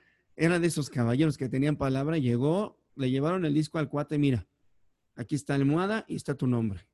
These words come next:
Sí la registró tu nombre. Después de no sé cuántos años, creo que de dos o tres años, José José lo encuentra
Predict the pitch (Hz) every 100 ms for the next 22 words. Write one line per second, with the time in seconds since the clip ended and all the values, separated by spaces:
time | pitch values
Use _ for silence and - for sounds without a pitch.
0 | _ - 151 160 127 - 120 139 123 123
1 | 110 101 - _ _ _ _ _ _ _
2 | _ _ _ 127 123 170 180 175 165 165
3 | 175 - 165 165 156 160 156 143 143 143
4 | 143 147 139 143 143 147 147 151 175 -
5 | _ _ _ _ _ - _ _ _ -
6 | 135 175 196 170 208 156 135 - 202 233
7 | 143 113